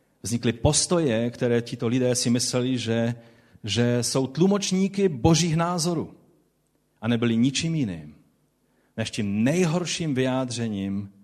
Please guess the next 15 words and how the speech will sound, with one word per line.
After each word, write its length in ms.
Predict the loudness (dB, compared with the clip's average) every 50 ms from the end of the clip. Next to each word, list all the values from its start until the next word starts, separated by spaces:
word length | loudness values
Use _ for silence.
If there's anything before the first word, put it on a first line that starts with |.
| _ _ _ _ _ _ _ _ _ _ _ _ _ _ _
a, 320 | _ -4 -4 -2 -2 -4 -4
a, 340 | -6 -4 -4 -2 -4 -6 -6 -8
a 220 | -8 -6 -6 -6
bráním 580 | -6 -6 -4 -2 -2 0 0 0 0 0 2 2
nadarmo 520 | 0 0 0 0 -2 -2 -2 -4 -6 -8
Božího 420 | -8 -10 -10 -8 -8 -8 -8 -6 -6
jména, 600 | -6 -6 -6 -6 -6 -6 -6 -8 -8 -10 -12 -14 -20 _ _ _ _ _ _ _ _ _
jaký 500 | -8 -8 -8 -6 -8 -10 -8 -8 -8 -10 -12 -8
mohl 260 | -8 -6 -6 -6 -8 -10
existovat. 800 | -10 -10 -6 -6 -4 -4 -4 -2 -2 -4 -4 -4 -8 -12 -18 -20 _ _ _ _ _ _ _ _ _ _ _ _ _ _ _ _ _ _
Co 100 | 2 2
jsme 220 | 2 4 4 0 0
to 120 | 2 2
udělali 360 | 2 2 2 2 0 0 0
našim 580 | 0 -2 -2 -2 -2 -2 0 0 0 0 -4 -6